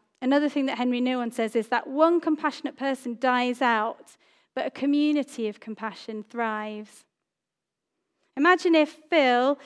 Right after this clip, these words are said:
tried to lift all of those kilos of tins on her own. She couldn't.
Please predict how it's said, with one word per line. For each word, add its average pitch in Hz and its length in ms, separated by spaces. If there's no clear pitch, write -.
tried 285 300
to 294 100
lift 285 300
all 285 280
of 269 120
those 262 260
kilos 262 580
of 254 120
tins 247 600
on 254 180
her 254 220
own. 220 540
She - 160
couldn't. 285 460